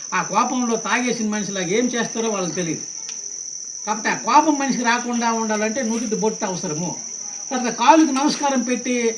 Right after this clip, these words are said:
స్కూల్కి పంపించడం వలన వాళ్ళు సంస్కారం అవుద్ది, ముసలైనప్పుడు మనకి చూస్తారు.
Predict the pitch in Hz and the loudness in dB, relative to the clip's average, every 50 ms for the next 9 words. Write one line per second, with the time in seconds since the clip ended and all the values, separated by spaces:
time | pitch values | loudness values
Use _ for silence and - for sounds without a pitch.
0 | - - - - - - 262 269 269 254 - - 240 233 202 233 233 220 214 214 | -4 -10 -10 -10 -8 -4 -2 -2 0 0 0 0 0 0 0 0 0 -2 0 -2
1 | 226 226 247 269 285 277 247 208 220 247 294 330 320 - - 269 277 262 - - | -2 -2 -2 -2 -2 -2 -2 0 4 4 4 6 4 2 0 0 -2 -2 -2 -2
2 | 254 269 254 233 226 233 233 226 220 202 294 320 311 - - - - - 214 277 | -2 0 0 0 0 0 0 0 0 0 0 0 0 -2 -6 -12 -8 -4 -4 0
3 | - 302 311 311 294 269 262 247 - - 311 285 247 226 226 202 185 - 226 214 | 4 6 6 6 6 6 2 -2 -2 -2 -2 -2 0 -2 -2 -4 -4 -2 -2 -2
4 | 175 - - 190 180 208 220 | -2 -2 -2 -2 0 0 0